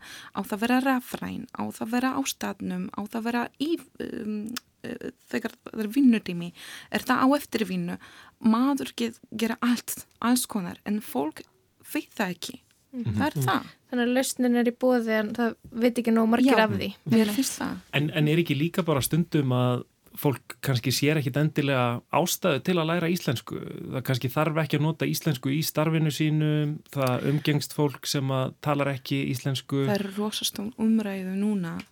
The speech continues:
Speaker 1: á
Speaker 3: Mm.
Speaker 1: milli í leikskólanum, að því, eh, fólk sem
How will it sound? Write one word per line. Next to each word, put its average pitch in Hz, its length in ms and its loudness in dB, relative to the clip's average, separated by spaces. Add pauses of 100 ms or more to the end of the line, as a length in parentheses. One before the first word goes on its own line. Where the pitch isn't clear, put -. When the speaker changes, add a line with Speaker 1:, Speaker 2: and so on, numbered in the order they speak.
Speaker 1:
á 185 40 -6
Speaker 3:
Mm. 185 80 -2
Speaker 1:
milli 196 280 -4
í 185 40 -2
leikskólanum, 175 720 -8 (100)
að 190 120 -10
því, 190 320 -6 (1500)
eh, 202 340 6 (920)
fólk 269 260 2
sem 226 280 4